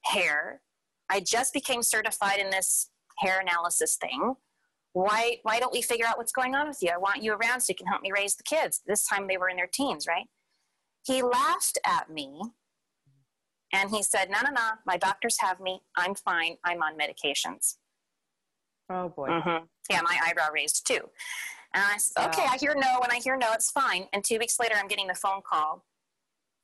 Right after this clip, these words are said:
Speaker 1: uh, saying that he had passed away from a massive heart attack in the hospital while they were trying to relieve him of some kidney stones. And that was a shock for sure.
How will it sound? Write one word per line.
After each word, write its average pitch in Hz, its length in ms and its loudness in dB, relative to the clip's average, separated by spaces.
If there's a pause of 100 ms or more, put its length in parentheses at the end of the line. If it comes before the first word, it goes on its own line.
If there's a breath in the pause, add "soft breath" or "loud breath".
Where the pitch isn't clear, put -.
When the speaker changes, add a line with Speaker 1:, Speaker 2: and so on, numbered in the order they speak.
(100)
Speaker 1:
uh, 170 140 2
saying 165 260 0
that - 120 -16
he 185 60 -2
had 170 100 -2
passed 180 300 0
away 185 180 2
from 170 200 -2
a 160 40 -10
massive 202 360 0
heart 165 180 -2
attack 165 340 -2
in 214 140 0
the 196 140 0
hospital 156 480 0
while 156 160 0
they 160 100 0
were 165 100 -4
trying 165 220 -4
to 156 60 -12
relieve 160 340 -6
him 156 160 -4
of 151 100 0
some - 160 -2
kidney - 340 -2
stones. 147 520 -2 (720 loud breath)
And 190 360 2 (1080)
that 233 340 2
was 214 140 2
a 190 40 -4
shock 190 360 2
for 170 120 2
sure. 165 480 0